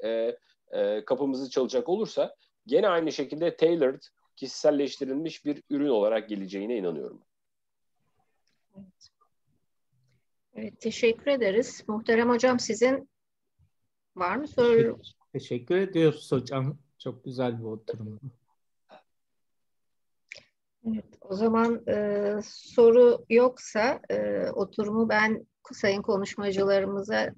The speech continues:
Speaker 2: teşekkür etmek, e, istiyorum kapatmadan önce. Gerçekten bize çok ciddi bir çığır açtınız. Biraz, e, bilgilerimizin bu konuda artmasına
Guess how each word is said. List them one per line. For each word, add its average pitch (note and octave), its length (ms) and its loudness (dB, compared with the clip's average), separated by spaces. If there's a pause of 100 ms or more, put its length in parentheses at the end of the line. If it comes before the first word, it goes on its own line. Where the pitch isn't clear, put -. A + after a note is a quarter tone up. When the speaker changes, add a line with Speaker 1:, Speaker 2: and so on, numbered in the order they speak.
(140)
Speaker 2:
teşekkür G3 460 0
etmek, - 680 -2
e, E3 340 2
istiyorum G3+ 720 0
kapatmadan F3 800 0
önce. F3+ 460 0 (540)
Gerçekten A#3 920 2
bize A3 420 2 (100)
çok G#3 220 -2
ciddi G#3 480 -2
bir A3 300 2 (100)
çığır G#3+ 240 4
açtınız. F#3+ 800 0
Biraz, F#3 480 -2
e, F3+ 580 2
bilgilerimizin F#3+ 1120 0 (380)
bu G#3+ 120 -4
konuda G3+ 520 0
artmasına G3+ 720 0